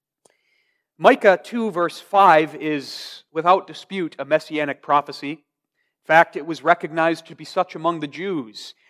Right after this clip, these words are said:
Remember in Matthew chapter two, when Herod was inquiring about the birthplace of the promised Messiah, and he gathered the religious leaders of the Jews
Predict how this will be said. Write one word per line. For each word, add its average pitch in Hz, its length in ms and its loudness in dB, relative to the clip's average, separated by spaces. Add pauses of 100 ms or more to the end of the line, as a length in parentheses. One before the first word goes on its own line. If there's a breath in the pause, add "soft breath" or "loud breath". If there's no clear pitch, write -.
(140)
Remember 156 360 0
in 151 80 -4
Matthew 160 320 0
chapter 165 400 0
two, 190 380 -8
when 151 420 0 (220 soft breath)
Herod 185 720 4
was 156 400 2
inquiring 170 800 0
about 156 340 4 (160)
the 156 100 -2
birthplace 165 920 -2
of 165 180 0
the 151 60 -6
promised 151 540 0
Messiah, 147 520 0
and 151 220 -4
he 165 120 -14
gathered 170 640 6
the 156 80 -8
religious 165 420 -2
leaders 208 380 -6
of 165 120 -12
the 156 60 -14
Jews 175 460 -8